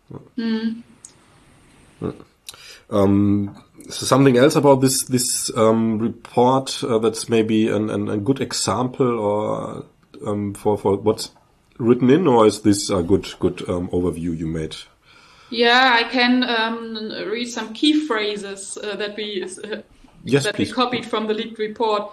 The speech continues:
Speaker 1: Uh, some scientists stress that climate change is caused by industrial development and more specifically by the nature of social and economic development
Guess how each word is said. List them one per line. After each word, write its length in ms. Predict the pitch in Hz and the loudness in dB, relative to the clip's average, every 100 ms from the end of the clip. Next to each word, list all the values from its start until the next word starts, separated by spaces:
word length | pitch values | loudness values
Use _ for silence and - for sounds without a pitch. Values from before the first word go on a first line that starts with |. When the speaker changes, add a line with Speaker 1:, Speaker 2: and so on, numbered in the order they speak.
| - _ _ _ - | -18 _ _ _ -4
Speaker 1:
Uh, 220 | 220 226 | -2 -2
some 320 | 226 262 285 | 0 2 2
scientists 600 | - 240 233 247 233 - | 0 0 2 -2 -6 -8
stress 300 | 226 202 208 | -4 -4 -4
that 220 | 208 208 | -10 -8
climate 340 | - 233 247 247 | -4 -2 -2 -4
change 360 | 233 202 208 | -6 -8 -8
is 120 | 208 208 | -12 -12
caused 380 | 226 226 220 | -4 -4 -4
by 120 | 220 208 | -4 -4
industrial 680 | 196 202 214 - 254 220 | -4 -4 -6 -6 -4 -4
development 600 | 220 214 220 226 190 185 196 | -4 -2 -2 -2 -4 -8 -8
and 160 | 202 | -8
more 160 | 214 240 | -4 -4
specifically 800 | 240 220 - 262 226 208 208 220 | -4 -10 -4 -2 -2 -6 -10 -6
by 160 | 202 | -6
the 120 | 196 | -6
nature 360 | 208 214 214 240 | -4 -4 -4 -8
of 180 | 202 196 | -8 -8
social 400 | - 226 233 226 | -4 -4 -4 -6
and 220 | 208 202 | -8 -12
economic 500 | - 214 208 220 220 | -14 -8 -6 -6 -10
development 640 | 202 196 208 220 233 240 | -8 -4 -4 -4 -6 -6